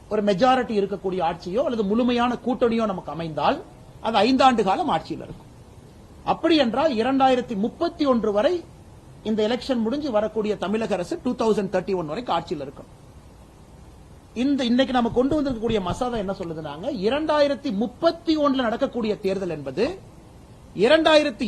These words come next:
இருபத்தொன்பதுல நடக்கக்கூடிய பாராளுமன்ற தேர்தலுடைய கால், எத்தனை ஆண்டு காலம் இருக்கோ, அதோட ஒத்துப்போகும். உதாரணத்திற்கு, டூ தௌசண்ட் டுவெண்ட்டி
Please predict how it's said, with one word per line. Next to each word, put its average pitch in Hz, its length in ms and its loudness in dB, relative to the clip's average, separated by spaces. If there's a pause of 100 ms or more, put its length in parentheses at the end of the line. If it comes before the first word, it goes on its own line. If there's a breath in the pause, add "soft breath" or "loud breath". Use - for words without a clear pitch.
இருபத்தொன்பதுல 285 720 2
நடக்கக்கூடிய 226 560 -2
பாராளுமன்ற 220 920 0
தேர்தலுடைய 202 580 0 (120)
கால், 214 460 2
எத்தனை 233 380 -4
ஆண்டு 202 260 2
காலம் 190 280 0
இருக்கோ, 165 200 -6
அதோட 202 320 -2
ஒத்துப்போகும். 151 500 -6 (120)
உதாரணத்திற்கு, 160 540 0 (920)
டூ 311 180 2
தௌசண்ட் 277 420 4
டுவெண்ட்டி 233 280 0